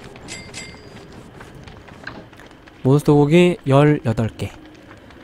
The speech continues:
어, 이거를 잘 차곡차곡 모아가지고 나중에 이제 돼지로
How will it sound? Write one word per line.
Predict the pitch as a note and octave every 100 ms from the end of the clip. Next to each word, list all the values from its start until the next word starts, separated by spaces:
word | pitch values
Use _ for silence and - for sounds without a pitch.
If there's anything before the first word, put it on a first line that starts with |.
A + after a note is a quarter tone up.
| - -
어, | A#2+ G#2+ G2+ -
이거를 | D#3 F#3+
잘 | E3+ E3+
차곡차곡 | D3+ A3+ G#3 G#3+
모아가지고 | D#3+ C3+ D3 C#3+ F3 D#3+
나중에 | A#2 C3 D3 D3 C3+ A2+
이제 | A#2 A2+
돼지로 | - C#3+ D3 C#3+ C3 B2+ G2